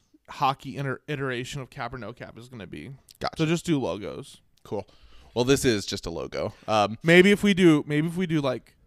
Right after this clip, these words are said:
Speaker 1: football in the future, you could do with a helmet or the logo or
Speaker 2: That'd be,
Speaker 1: something.
Speaker 2: yeah,
Speaker 1: I don't know.
Speaker 2: to kinda get back to the cap thing, but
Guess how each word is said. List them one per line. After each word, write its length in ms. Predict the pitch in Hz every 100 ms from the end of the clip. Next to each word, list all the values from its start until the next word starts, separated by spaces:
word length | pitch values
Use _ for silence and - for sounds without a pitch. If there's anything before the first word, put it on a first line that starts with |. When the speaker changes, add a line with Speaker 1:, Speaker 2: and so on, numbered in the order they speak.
| _ _ _
Speaker 1:
football 480 | - 139 - 139 147
in 60 |
the 60 | 147
future, 300 | - 147 151
you 60 | 131
could 100 | 135
do 60 |
with 80 | 123
a 60 | 117
helmet 540 | - 131 131 123 - _
or 220 | 123 123 113 135 139 _ _ _ -
the 60 | -
logo 240 | 101 104
or 80 | 139
Speaker 2:
That'd 160 | 147 147
be, 80 | 113
Speaker 1:
something. 180 | -
Speaker 2:
yeah, 160 | 127 101
Speaker 1:
I 60 | -
don't 100 | -
know. 100 | - -
Speaker 2:
to 120 | 113
kinda 200 | 120 107
get 120 | 95
back 140 | 98 -
to 80 | 104
the 60 |
cap 460 | - - 95 92 -
thing, 280 | 101 101 107
but 220 | 98 95